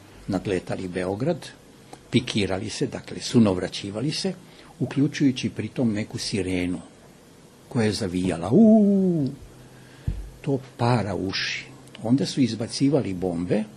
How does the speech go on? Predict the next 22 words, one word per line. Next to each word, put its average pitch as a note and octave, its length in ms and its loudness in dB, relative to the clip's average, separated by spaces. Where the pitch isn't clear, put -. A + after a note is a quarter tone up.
koje B2+ 180 0
si - 160 -4
po-, - 240 -8
su - 180 -6
pozadi A2+ 640 -2
imale G#2 420 -2
elisu, G2+ 420 -2
kao G#2+ 220 -8
sve - 160 -2
avionske G#2 440 -2
bombe G2 300 -4
u F#2+ 60 -6
to - 240 -12
vreme, A#2 420 0
ali C#3 220 -2
je D#3 100 4
ta D#3+ 260 -4
elisa B2+ 440 -4
pokretala A#2+ 760 -4
isto D3 340 0
nekakav G#2 500 -6
uređaj B2 480 2